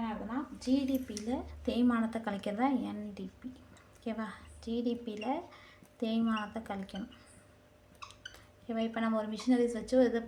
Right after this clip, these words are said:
ப்ரொடியூஸ் பண்ணுறோம். மிஷின் தேய்மானம் ஆகுமா? அதோட ஆயுட்காலம் குறையுமா? அதை கழிக்கணும். அதான் வந்து நிகர உள்நாட்டு உற்பத்தி, நேஷனல் டொமஸ்டிக் ப்ராடக்ட். ஓகேவா?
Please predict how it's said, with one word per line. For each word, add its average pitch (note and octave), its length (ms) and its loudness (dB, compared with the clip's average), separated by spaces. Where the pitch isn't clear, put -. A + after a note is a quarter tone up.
ப்ரொடியூஸ் A3+ 380 0
பண்ணுறோம். G#3+ 320 -6
மிஷின் B3+ 320 6
தேய்மானம் A#3 380 4
ஆகுமா? G#3+ 260 -2
அதோட A3 280 2
ஆயுட்காலம் A3+ 500 2
குறையுமா? A3 380 -2
அதை G#3+ 200 -2
கழிக்கணும். G#3+ 480 -4
அதான் A#3 260 -2
வந்து B3 240 2
நிகர A#3+ 200 0
உள்நாட்டு G#3 400 -6
உற்பத்தி, F#3+ 340 -16
நேஷனல் A#3 560 -2
டொமஸ்டிக் G3+ 520 -12
ப்ராடக்ட். F#3+ 360 -18
ஓகேவா? G#3+ 320 -14